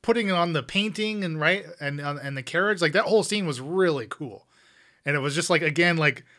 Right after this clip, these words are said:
I'm thinking about it, I'm thinking it as in, in ways of, like, a bunch of players around the table coming up with a way to use the items they have in creative ways. I, it was really cool. I really liked it.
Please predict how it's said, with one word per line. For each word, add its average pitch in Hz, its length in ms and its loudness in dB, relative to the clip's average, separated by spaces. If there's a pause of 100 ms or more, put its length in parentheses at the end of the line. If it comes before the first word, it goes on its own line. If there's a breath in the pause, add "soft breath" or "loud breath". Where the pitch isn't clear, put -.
(200 soft breath)
I'm 151 160 -2
thinking 175 460 0
about 143 320 2
it, 139 160 0
I'm 127 100 -4
thinking 180 380 -4
it 151 120 2
as 135 220 -2
in, 143 320 -6
in 143 220 -8
ways 139 260 2
of, 131 100 -4
like, 123 240 -4 (540 soft breath)
a 143 60 -8
bunch 160 260 2
of 165 80 -6
players 165 340 4
around 151 180 2
the 147 80 0
table 143 600 -2
coming 175 400 -4
up 160 180 0
with 147 140 -4
a 143 60 -6
way 139 200 0
to 135 80 0
use 131 360 -4
the 135 140 0
items 131 260 0
they 123 100 0
have 117 360 -2
in 117 100 -8
creative 117 420 -6
ways. 127 420 -2 (720 soft breath)
I, 139 180 2 (220)
it 156 120 2
was 143 160 0
really 131 240 -2
cool. 101 280 -10
I 113 60 -10
really 113 260 -10
liked 98 280 -18
it. 98 100 -18